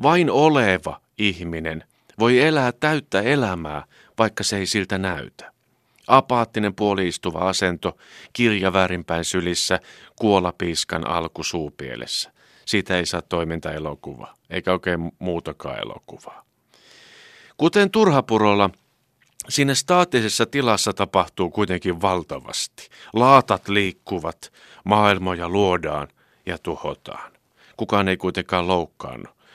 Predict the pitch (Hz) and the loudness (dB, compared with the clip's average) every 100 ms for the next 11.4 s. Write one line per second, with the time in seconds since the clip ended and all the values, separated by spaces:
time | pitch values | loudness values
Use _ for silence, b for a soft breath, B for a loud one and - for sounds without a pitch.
0 | b 92 87 90 92 82 85 90 - 76 | b -2 0 -2 -2 -2 -4 -6 -6 -8
1 | 69 71 62 - - - - - - _ | -10 -10 -12 -16 -20 -20 -20 -20 -20 _
2 | _ _ _ _ _ _ B B B B | _ _ _ _ _ _ B B B B
3 | B B B B 180 214 247 190 156 135 | B B B B 0 4 6 8 8 6
4 | 131 131 - 135 156 175 131 123 131 151 | 2 0 0 2 4 4 2 2 2 2
5 | 127 - 110 107 110 127 117 - 107 - | 0 0 0 0 2 2 0 0 -4 -4
6 | b b 143 135 123 95 95 90 107 95 | b b -2 0 0 0 -4 -2 -2 -2
7 | 87 80 78 80 78 69 50 - - b | -4 -8 -10 -8 -8 -8 -14 -18 -20 b
8 | b b 120 113 104 123 131 113 98 90 | b b 0 2 2 0 0 0 0 -4
9 | 82 76 71 65 - _ - 117 117 - | -6 -6 -8 -10 -12 _ 0 2 2 -2
10 | - 90 85 - - 87 80 - 76 55 | -6 -4 -4 -8 -10 -8 -8 -10 -14 -12
11 | - - - | -12 -12 -14